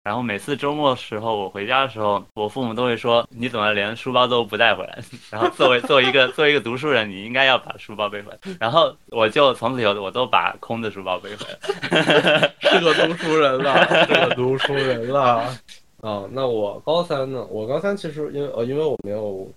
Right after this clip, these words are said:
Speaker 2: 就是住校嘛，我是走，走读的。其实就是每天，哎，你那时候晚自习会到几点？
Speaker 1: 九点还是九点半？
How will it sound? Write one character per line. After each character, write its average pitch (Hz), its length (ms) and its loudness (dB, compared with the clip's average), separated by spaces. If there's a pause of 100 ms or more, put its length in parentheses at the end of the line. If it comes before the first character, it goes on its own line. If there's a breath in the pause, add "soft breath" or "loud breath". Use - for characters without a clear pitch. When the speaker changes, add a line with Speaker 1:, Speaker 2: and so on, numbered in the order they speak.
Speaker 2:
就 107 120 -12
是 104 140 -14
住 110 120 -18
校 113 180 -10
嘛， 104 140 -12
我 104 100 -12
是 107 140 -12
走， 104 320 -10
走 101 140 -6
读 95 160 -12
的。 95 180 -10 (540 soft breath)
其 127 100 -8
实 131 140 -2
就 135 160 -4
是 117 260 -6
每 98 220 -6
天， 117 680 -6 (280)
哎， 131 100 -2
你 113 180 -2
那 135 160 0
时 156 60 -6
候 156 80 0
晚 95 160 -4
自 107 100 -10
习 101 120 -14
会 107 120 -10
到 110 140 -6
几 - 140 -14
点？ - 180 -14 (240)
Speaker 1:
九 113 240 -10
点 107 320 -4
还 101 100 -10
是 107 120 -10
九 117 120 -12
点 104 160 -12
半？ 135 180 -8